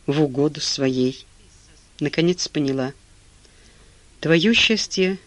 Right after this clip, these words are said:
это твое счастье. А вот мое счастье — это мое счастье. Я жажду быть знаменитым, сильным и, главное, самобытным, торжествовать над собой ежедневно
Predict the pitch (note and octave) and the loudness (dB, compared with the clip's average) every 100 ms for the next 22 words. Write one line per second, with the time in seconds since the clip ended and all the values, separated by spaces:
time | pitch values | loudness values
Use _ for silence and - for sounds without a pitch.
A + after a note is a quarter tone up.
0 | - - - F#3+ - F#3 D#3 C#3 - - | -20 -8 -6 -4 -2 0 0 0 0 0
1 | A2 - - - - - - - - - | -2 -6 -10 -16 -20 -20 -20 -20 -20 -20
2 | - - - - - - D3 E3 A#3 - | -20 -20 -20 -20 -18 -6 -2 0 -2 -2
3 | D3+ D3+ D#3+ C4+ - - B2+ A#2 - - | 0 2 2 0 0 0 -2 -6 -8 -12
4 | - - - - - - - G#3 B3+ A#3 | -14 -20 -20 -20 -20 -20 -4 -4 -2 0
5 | A3 A#2+ - - - - - - - - | 0 -2 -4 -4 -4 -10 -12 -18 -20 -20
6 | - - - - - - - - - C#3 | -20 -20 -20 -20 -20 -20 -20 -20 -8 2
7 | F#3 G3 A#3 B3 - C3 D3+ D#3+ D3 G3+ | 4 6 4 2 2 -2 -2 -4 0 0
8 | G#3 D#3 C#3+ C3+ B2+ C#3 - - - - | 2 0 -2 -6 -10 -12 -16 -12 -8 -2
9 | F3 E3+ D#3 D3 - - - - - - | 2 2 2 -2 -8 -20 -20 -20 -20 -20
10 | - - - - - F3+ D3+ E3 A3 G#3 | -20 -20 -20 -20 -4 0 2 4 4 4
11 | G#3 G3 F#3+ - - - - F3+ G3+ F3 | 4 2 0 -10 -14 -6 2 4 4 4
12 | A#3+ - A2+ A2 - - - - - - | 0 0 -6 -6 -16 -20 -20 -20 -20 -20
13 | - - - G3 G3+ G3 - - F#3+ G3+ | -20 -20 0 4 4 4 2 2 2 4
14 | A#3 G#3+ G3+ - G3 E3+ G#3+ G3+ G3 E3+ | 2 2 -2 0 0 2 2 4 2 4
15 | F3 D#3 F#3+ A#3 D3 A2+ | 2 2 4 4 0 -4